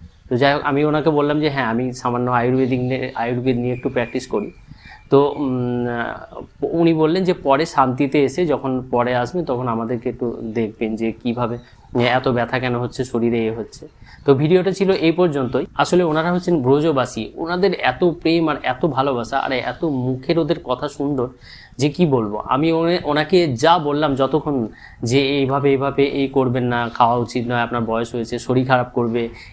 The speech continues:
এরকম হয়। উনি এত শান্তিতে শুনলেন না।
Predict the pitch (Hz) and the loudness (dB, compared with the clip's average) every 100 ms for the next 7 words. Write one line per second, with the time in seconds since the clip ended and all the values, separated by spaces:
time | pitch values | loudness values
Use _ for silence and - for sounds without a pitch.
0 | - 123 135 131 123 - - 214 180 135 | 0 0 0 -2 -6 -14 -2 2 2 2
1 | 143 139 - 143 139 165 165 151 143 156 | 0 -2 0 0 2 2 2 0 -2 0
2 | 175 156 - _ | 0 -2 -6 _